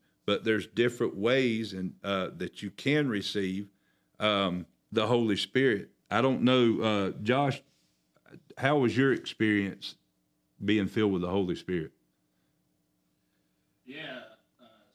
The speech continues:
Speaker 2: so again, it was just there we go. I think I'm online.
Speaker 1: Okay.
Speaker 2: Yeah, there we go. Uh, yeah, so it, it was, uh, again, it was just like you. Somebody prayed for me,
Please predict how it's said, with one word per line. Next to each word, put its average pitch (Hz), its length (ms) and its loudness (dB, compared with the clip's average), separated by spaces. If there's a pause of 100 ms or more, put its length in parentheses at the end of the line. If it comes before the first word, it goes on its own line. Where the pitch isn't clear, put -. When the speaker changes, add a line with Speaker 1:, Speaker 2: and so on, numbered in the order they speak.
Speaker 2:
so 120 60 -20 (1160)
again, 147 200 -18
it 127 140 -18
was 120 180 -16
just 127 220 -18 (1400)
there 127 80 -16
we 120 80 -14
go. 113 200 -8
I 113 60 -8
think 113 180 -14
I'm 104 60 -12
online. 98 280 -8
Speaker 1:
Okay. 98 260 0
Speaker 2:
Yeah, 98 80 -4 (220)
there - 120 -16
we 127 100 -16
go. 104 80 -20 (540)
Uh, 139 240 -6 (140)
yeah, 143 280 0
so 135 360 0 (140)
it, 120 140 -18 (200)
it 139 220 -8 (100)
was, 135 340 -4
uh, 117 320 -6 (760)
again, 151 340 0
it 143 80 2
was 131 120 -2
just 160 220 -2
like 147 220 0
you. 156 220 2
Somebody 139 340 -2
prayed 139 320 -4
for 110 200 -8
me, 101 120 -14